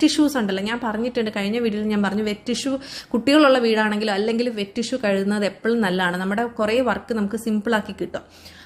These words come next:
അപ്പം വെറ്റ് ടിഷ്യൂ വെച്ചിട്ട് തുടയ്ക്കുകയാണെന്നുണ്ടെങ്കിൽ നല്ലതുപോലെ വൃത്തിയാവും. even നമ്മുടെ ഭിത്തി ആണെങ്കിൽ പോലും ചില, അതിപ്പോൾ നമ്മളിങ്ങനെ കൈ വെച്ച് എപ്പോഴും ഇങ്ങനെ തൊടുന്ന ഭാഗങ്ങളൊക്കെ ഉണ്ടെങ്കിൽ അവിടെയൊക്കെ ഇടയ്ക്കിടയ്ക്ക് വെറ്റ് ടിഷ്യൂ വെച്ച് തുടച്ച്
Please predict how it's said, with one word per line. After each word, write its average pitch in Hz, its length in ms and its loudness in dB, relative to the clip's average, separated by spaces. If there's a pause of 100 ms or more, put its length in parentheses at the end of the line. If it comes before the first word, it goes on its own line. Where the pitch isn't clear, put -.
(140)
അപ്പം 262 260 -2
വെറ്റ് 233 220 2
ടിഷ്യൂ 277 240 2
വെച്ചിട്ട് 262 280 0
തുടയ്ക്കുകയാണെന്നുണ്ടെങ്കിൽ 214 640 0
നല്ലതുപോലെ 220 680 0
വൃത്തിയാവും. 185 540 0 (500)
even 285 260 4
നമ്മുടെ 269 240 2
ഭിത്തി 240 380 0
ആണെങ്കിൽ 277 360 4
പോലും 247 340 2
ചില, 254 240 0 (220)
അതിപ്പോൾ 240 280 -4
നമ്മളിങ്ങനെ 254 400 -2
കൈ 254 180 4
വെച്ച് 262 500 -2
എപ്പോഴും 269 500 0
ഇങ്ങനെ 262 360 -2 (680)
തൊടുന്ന 262 260 4
ഭാഗങ്ങളൊക്കെ 240 580 0
ഉണ്ടെങ്കിൽ 220 360 -2
അവിടെയൊക്കെ 247 380 -2 (280)
ഇടയ്ക്കിടയ്ക്ക് 247 460 0
വെറ്റ് 226 200 2
ടിഷ്യൂ 247 240 0
വെച്ച് 240 200 -2
തുടച്ച് 220 280 -4